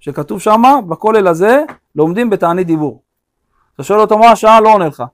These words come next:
"מה שלומך?" לא עונה לך. הוא משחק איתך עם תנועות ידיים. מי אמר לך שצריך לעשות תענית דיבור?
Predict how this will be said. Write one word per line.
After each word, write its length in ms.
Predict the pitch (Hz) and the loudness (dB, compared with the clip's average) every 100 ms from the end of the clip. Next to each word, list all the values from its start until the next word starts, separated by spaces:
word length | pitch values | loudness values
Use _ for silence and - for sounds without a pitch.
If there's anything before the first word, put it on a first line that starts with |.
| _ | _
"מה 140 | 196 | -6
שלומך?" 280 | 226 220 220 226 | -4 -4 2 2
לא 120 | 220 226 | 4 2
עונה 120 | 175 | 2
לך. 160 | 151 123 _ _ _ _ 127 135 | -6 -12 _ _ _ _ -20 -10
הוא 80 | 151 | -6
משחק 320 | - 226 233 | -2 -2 -2
איתך 140 | 214 | -2
עם 120 | 208 | -4
תנועות 260 | 190 208 208 | -2 -4 -2
ידיים. 360 | 196 196 160 120 _ _ _ _ _ - | 0 2 0 -4 _ _ _ _ _ -4
מי 120 | 175 | 0
אמר 140 | 220 | 2
לך 200 | 233 226 | 2 -2
שצריך 220 | 196 220 220 | -8 -8 -6
לעשות 220 | 208 214 | -8 -8
תענית 200 | 214 214 | -8 -8
דיבור? 360 | 220 220 135 | -8 -10 -12